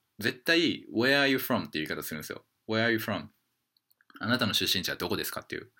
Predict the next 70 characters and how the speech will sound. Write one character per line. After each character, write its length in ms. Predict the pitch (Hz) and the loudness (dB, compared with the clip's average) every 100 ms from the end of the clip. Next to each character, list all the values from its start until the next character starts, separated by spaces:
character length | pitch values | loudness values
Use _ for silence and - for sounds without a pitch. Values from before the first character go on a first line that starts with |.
| - - - - | -20 -20 -18 -10
聞 100 | - | -4
き 40 | |
方 180 | - 95 | 0 2
を 40 | 92 | 2
す 120 | 104 | 0
る 60 | |
ん 20 | 85 | -2
で 60 | |
す 20 | - | -4
よ 60 | |
ね。 180 | - 107 _ _ _ _ _ - | -10 -14 _ _ _ _ _ -4
で、 80 | |
間 120 | 107 110 | 0 2
違 20 | 170 | 2
っ 40 | 180 | 2
て 120 | 107 | 0
も、 360 | 95 90 - - _ - | 0 -2 -6 -12 _ -4
What 300 | 113 135 - | 0 0 4
are 140 | 127 | 6
you？ 300 | 120 87 - - _ | 6 6 0 -8 _
み 80 | - | -6
た 100 | - 71 | -4 -4
い 40 | |
な。 180 | 71 - - | -6 -12 -4
What 160 | 110 127 | 0 2
are 80 | |
you？ 300 | 123 85 - _ _ _ _ _ _ - | 2 0 -4 _ _ _ _ _ _ -2
あ 80 | 135 | -2
な 80 | |
た 100 | 151 | 2
は 100 | 87 | 2
何？ 300 | 87 104 110 - _ | 4 2 2 -6 _
あ 140 | - 101 | -6 -2
な 80 | |
た 160 | 107 104 | 0 0
は、 240 | 76 - - _ _ _ _ _ _ _ _ _ - | 0 -4 -20 _ _ _ _ _ _ _ _ _ -2
ま 80 | 98 | 4
あ、 20 | |
何 240 | 95 113 | 6 6
人 160 | 104 95 | 6 2
み 80 | 95 | 0
た 100 | 78 | -2
い 40 | |
な 60 | - | -2
意 80 | |
味 100 | 87 | -4
で、 140 | 73 - | -4 -4
あ、 100 | 78 - | -6 0
What 180 | 110 | 4
are 140 | 113 113 | 6 6
you？ 140 | 90 - - | 4 2 0
と 80 | - | -6
か 120 | 78 | -6
っ 20 | |
て 80 | - | -4
い 20 | |
う 20 | |
の 40 | 80 | -4
は 60 | |
す 140 | 76 104 | 0 2
ご 140 | 117 | 4
い 60 | 95 | 2
こ 280 | 87 - 110 | -2 -8 -10
う、 40 | - - | -10 -8
<laughs> 200 | - - | -8 -10
あ 200 | - 90 | -4 -4
の、 400 | 85 80 80 - _ _ | -4 -6 -8 -12 _ _
失 220 | - - | -6 4
礼 160 | 120 80 | 4 4
な、 240 | 78 - | 0 -4